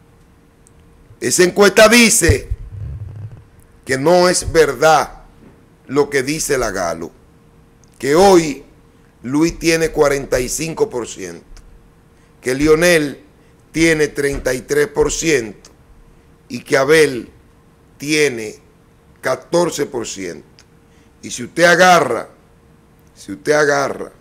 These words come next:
el treinta y tres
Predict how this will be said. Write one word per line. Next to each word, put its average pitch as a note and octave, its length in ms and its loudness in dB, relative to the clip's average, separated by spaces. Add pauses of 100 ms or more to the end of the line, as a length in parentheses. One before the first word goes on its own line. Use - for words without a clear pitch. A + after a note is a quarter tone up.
(1200)
el C3+ 500 -2 (1200)
treinta C#3 500 -4
y B2+ 120 -8
tres - 1000 -4